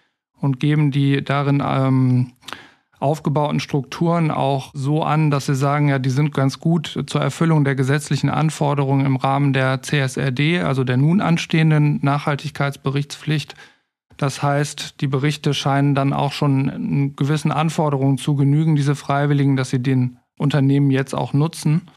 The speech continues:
Das fanden wir eine ganz, ganz interessante Erkenntnis.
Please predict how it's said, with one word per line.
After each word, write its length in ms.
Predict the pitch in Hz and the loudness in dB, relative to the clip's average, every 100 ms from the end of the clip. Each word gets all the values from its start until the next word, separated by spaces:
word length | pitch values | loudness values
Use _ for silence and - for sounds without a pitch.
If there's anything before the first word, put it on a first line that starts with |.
| _ _ _ - | _ _ _ -6
Das 180 | 147 147 | -4 -2
fanden 320 | 156 151 156 | -2 0 2
wir 60 | 147 | 2
eine 160 | 143 | 2
ganz, 460 | 143 143 - - - | 2 0 -2 -10 -4
ganz 220 | 143 139 | -2 0
interessante 540 | 147 139 - 143 143 | -2 -2 -2 0 0
Erkenntnis. 680 | 135 127 147 165 165 151 - | -2 -2 -2 0 0 -2 -6